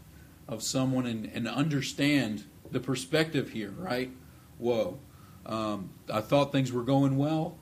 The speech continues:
Now all of a sudden they're not going so well. I've heard this bad report. So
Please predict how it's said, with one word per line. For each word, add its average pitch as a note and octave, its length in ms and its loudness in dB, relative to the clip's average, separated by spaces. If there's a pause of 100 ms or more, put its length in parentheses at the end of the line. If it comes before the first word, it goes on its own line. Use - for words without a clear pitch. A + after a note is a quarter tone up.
(120)
Now C#3+ 200 2
all D#3 80 4
of D3 80 2
a C3+ 40 2
sudden C#3 280 0
they're C3+ 100 4
not C#3 240 4
going C#3+ 300 2
so A2+ 200 0
well. G#2 380 2 (440)
I've G#2 120 -10
heard D#3 200 4
this D3+ 160 0
bad C3 320 4
report. C3+ 420 2 (220)
So D#3 400 6